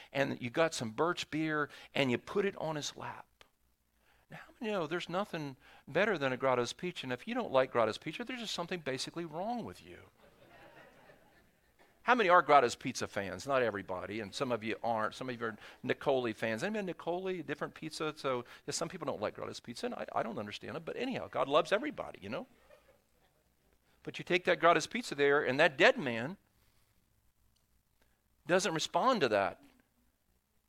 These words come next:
pizza at all. And then you could really, you could, you could really kick it up a little bit. You could go to Dumpsters, and you could get a chocolate milkshake. If you have, haven't had a Dumpsters chocolate milkshake, you're missing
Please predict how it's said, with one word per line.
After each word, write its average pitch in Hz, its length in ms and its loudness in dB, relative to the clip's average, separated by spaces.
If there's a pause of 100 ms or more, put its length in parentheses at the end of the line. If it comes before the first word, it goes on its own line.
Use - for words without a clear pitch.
(160)
pizza 196 280 -2
at 143 40 2
all. 156 340 0 (1080)
And 143 100 -10
then 262 180 8
you 254 140 0
could 202 160 -2
really, 247 280 10
you 202 120 0
could, 208 240 0
you 262 140 2
could 220 180 0
really 233 280 4 (200)
kick - 220 0
it 233 60 6
up 262 160 4
a - 20 -6
little 190 160 4
bit. 196 280 4 (380)
You 196 120 -2
could 214 160 0
go 226 180 10
to 208 80 8
Dumpsters, 214 720 6 (680)
and 147 100 -2
you 190 80 -4
could 180 140 -14
get 196 140 6
a 165 40 -4
chocolate 190 400 6
milkshake. 190 460 0
If 135 180 -2
you 220 160 2
have, 170 140 2 (140)
haven't 214 360 8
had 196 220 4
a 143 40 0
Dumpsters 170 420 4
chocolate 180 340 2
milkshake, 170 420 0
you're 175 220 -6
missing 143 640 -2